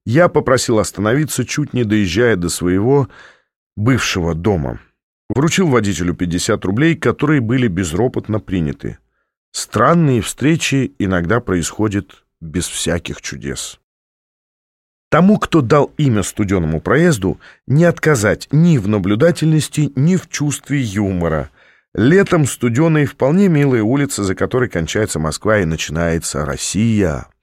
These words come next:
Но осенью и зимой он вполне оправдывает свое название. Сразу вспоминаются святочные истории о девочках со спичками и куда более реальные, пусть и менее душещипательные, криминальные хроники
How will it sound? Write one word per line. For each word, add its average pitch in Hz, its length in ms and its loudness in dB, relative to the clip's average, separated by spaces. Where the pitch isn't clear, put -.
Но 120 280 0
осенью 160 640 4
и 110 240 -2
зимой 98 560 0
он 107 160 0
вполне 117 560 0
оправдывает 78 960 -6
свое 78 400 -4
название. 65 680 -6
Сразу 185 540 2
вспоминаются 135 720 0
святочные 92 720 0
истории 82 340 0
о 80 120 0
девочках 156 580 0
со 151 160 -2
спичками 123 760 -2
и 101 80 0
куда 139 260 2
более 170 300 4
реальные, 135 520 4
пусть 139 340 -4
и 139 40 2
менее 113 580 2
душещипательные, 101 1200 -2
криминальные 95 800 0
хроники 127 640 -2